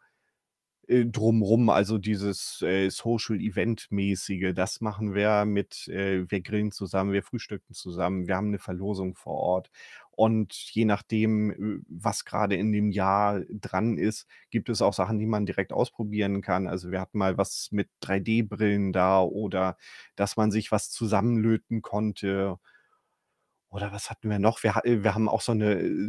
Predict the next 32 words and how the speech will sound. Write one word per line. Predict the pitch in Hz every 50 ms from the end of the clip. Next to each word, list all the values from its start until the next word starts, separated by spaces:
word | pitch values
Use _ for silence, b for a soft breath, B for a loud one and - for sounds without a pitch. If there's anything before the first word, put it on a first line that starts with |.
| 107 104 - -
s-, | 104 85
so, | 107 113 92 - 104
so | 117 110 117 113
'n, | 110 110 107 104 104 101 101 98 92 - - _ _ _ _ _ _ -
so | 107 110 110 101 117 123
'ne | 120 117 117 98 92
Rätsel-Ecke, | 95 113 139 151 - - - 143 131 120 - - 139 - - - 135 135 131 120
wo | 113 110 113
man | 117 110 107
solche | - 113 131 127 120 113
Sachen, | 104 117 113 - - 131 117 113 104
äh, | - 120 117 110
denn | 117 113 113
machen | 110 120 120 - 123 113
kann | - 117 113 117 113
und | 104 98
gibt | - - - -
dann | 110 104
hinterher | 104 107 98 101 107 113
auch | 131
noch | 139 127
'n | 120
kleinen | 113 - 117 110 117 110
Preis | - - 110 113 113 -
dafür, | - 110 - - - 107
also, | 104 95 98 95
so, | 90 98 92 95
so | 87 85 95
Nerd-Rätsel, | 92 98 107 117 120 - - - 117 110 - - 104 90
so | 104 113 117
was | 127 117 - -
alles. | 107 110 113 110 - -